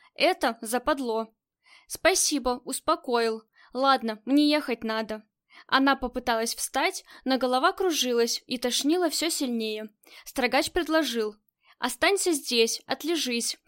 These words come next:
а я людей заряжу, поищут концы». «Нет, я сама», отрезала Марина, морщась от боли. «Скажи, пусть Макс мой меня заберет, идти не могу». «Упрямая ты стерва, наковальня»,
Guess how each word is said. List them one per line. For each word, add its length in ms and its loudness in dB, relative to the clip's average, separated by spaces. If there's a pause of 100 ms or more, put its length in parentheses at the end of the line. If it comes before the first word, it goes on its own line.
(200)
а 120 4
я 140 2
людей 320 2
заряжу, 600 -4 (220)
поищут 480 0
концы». 520 -4 (540)
«Нет, 380 0
я 160 -2
сама», 440 0 (120)
отрезала 640 0
Марина, 500 0 (240)
морщась 460 0
от 120 -8
боли. 400 -4 (300)
«Скажи, 540 0
пусть 300 0
Макс 340 4
мой 240 0
меня 260 0
заберет, 680 -2
идти 360 0
не 100 0
могу». 460 -6 (600)
«Упрямая 520 4
ты 120 -4
стерва, 460 0
наковальня», 760 -2